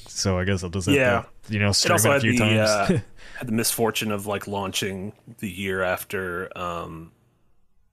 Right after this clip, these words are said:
Speaker 2: Dark Souls and Skyrim both came out.
Speaker 1: Oh.
Speaker 2: So it was kinda like,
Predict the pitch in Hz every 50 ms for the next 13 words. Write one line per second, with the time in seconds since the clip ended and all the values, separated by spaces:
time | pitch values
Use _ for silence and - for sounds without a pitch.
0 | _ _ - 104 85 - - 101 95 90 - 85 87 87 85 80 - - - -
1 | 90 98 101 98 101 95 - - 101 95 95 101 - - - - - - - 82
2 | 78 80 85 - - - - - - - - - 87 87 85 82 - - 92 85
3 | 82 80 82 - -